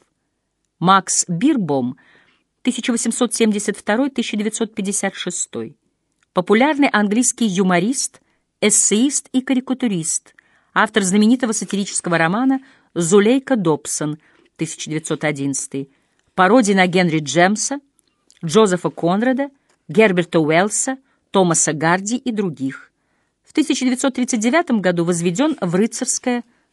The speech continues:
достоинство. На нем довольно элегантный кожаный костюм. Рэйчел выждала, пока Мэри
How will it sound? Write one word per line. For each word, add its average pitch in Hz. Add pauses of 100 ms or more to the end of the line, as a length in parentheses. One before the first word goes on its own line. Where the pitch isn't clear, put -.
достоинство. 127 (4000)
На 233
нем 320
довольно 415 (100)
элегантный 330
кожаный 311
костюм. 247 (1400)
Рэйчел 139
выждала, 131
пока 131
Мэри 131